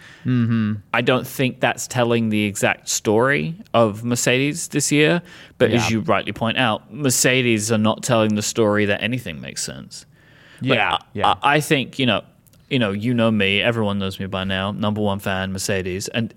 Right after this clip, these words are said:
Speaker 2: this is like, you know, it's great. I love this po-, moment right now 'cause I get to prove the fact that I'm not just, like, fan of the
Speaker 1: <laughs>
Speaker 2: number one team, right?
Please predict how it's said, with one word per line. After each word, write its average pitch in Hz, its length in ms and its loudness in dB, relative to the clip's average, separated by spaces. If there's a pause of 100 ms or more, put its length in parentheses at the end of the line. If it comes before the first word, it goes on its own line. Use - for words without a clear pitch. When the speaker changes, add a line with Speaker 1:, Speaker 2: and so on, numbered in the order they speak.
Speaker 2:
this 127 240 -4
is 127 100 -2
like, 113 240 0 (240)
you 143 80 2
know, 131 220 4
it's 127 240 0
great. 110 240 0 (100)
I 147 160 2
love 143 320 4
this 143 200 4
po-, - 380 0
moment 135 360 0
right 131 160 2
now 135 180 0
'cause 127 160 -6
I 123 80 2
get 123 160 -4
to 127 80 -10
prove 120 240 -2
the 123 100 -8
fact 127 340 -2
that 110 120 2
I'm 107 120 2
not 113 200 2
just, - 260 -4
like, 92 360 -4 (360)
fan 117 400 2
of 107 140 0
the 113 60 0
Speaker 1:
<laughs> - 0 -
Speaker 2:
number 110 260 2
one 113 240 4
team, 127 400 -2 (100)
right? 147 260 -2